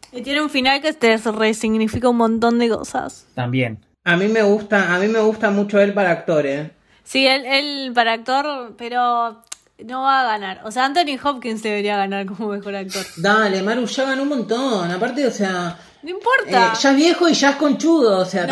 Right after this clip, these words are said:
Speaker 3: tampoco tiene que como
Speaker 1: se
Speaker 3: que
Speaker 1: lo,
Speaker 3: actuar mucho.
Speaker 1: se lo van a dar al de Black
Speaker 3: Mentira,
Speaker 1: Panther,
Speaker 3: editalo
Speaker 1: porque se
Speaker 3: igual, ¿eh?
Speaker 1: murió.
Speaker 2: No, para mí se lo
Speaker 1: Perdón.
Speaker 2: van a dar a Gary Oldman,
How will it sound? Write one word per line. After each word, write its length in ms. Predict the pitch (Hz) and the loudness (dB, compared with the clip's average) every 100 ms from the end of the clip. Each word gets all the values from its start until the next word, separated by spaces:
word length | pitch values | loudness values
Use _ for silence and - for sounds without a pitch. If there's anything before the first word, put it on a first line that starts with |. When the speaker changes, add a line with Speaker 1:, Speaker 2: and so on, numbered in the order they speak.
| - 262 | 4 4
Speaker 3:
tampoco 200 | 294 262 | 2 0
tiene 260 | 247 240 | -2 -2
que 180 | 196 180 | -2 -2
como 200 | 175 175 | -2 0
Speaker 1:
se 80 | 165 | 2
Speaker 3:
que 60 | |
Speaker 1:
lo, 60 | 165 | 2
Speaker 3:
actuar 220 | 240 233 | 2 0
mucho. 280 | 226 294 208 | 0 -2 0
Speaker 1:
se 100 | 247 262 | 0 4
lo 100 | 294 | 4
van 160 | 381 | 4
a 40 | 359 | 2
dar 160 | 349 | 4
al 120 | 349 294 | 2 0
de 120 | 240 | -2
Black 160 | 269 208 | -2 -2
Speaker 3:
Mentira, 160 | 277 165 156 | -2 0 2
Speaker 1:
Panther, 60 | 156 | 2
Speaker 3:
editalo 200 | 160 170 | 4 4
Speaker 1:
porque 80 | 156 | 4
se 40 | 151 | 2
Speaker 3:
igual, 180 | 147 | 2
¿eh? 20 | 151 | -2
Speaker 1:
murió. 280 | 254 233 202 | -4 -8 0
Speaker 2:
No, 320 | 131 123 113 | 2 2 -2
para 220 | - 127 143 | -2 0 0
mí 100 | 190 | -4
se 100 | 196 | 0
lo 80 | 147 | 2
Speaker 1:
Perdón. 140 | 131 | 2
Speaker 2:
van 120 | 135 | 2
a 120 | 135 131 | 0 0
dar 160 | 127 | 0
a 60 | 123 | 0
Gary 240 | 120 117 113 | -2 -4 -6
Oldman, 400 | 107 104 104 | -6 -10 -16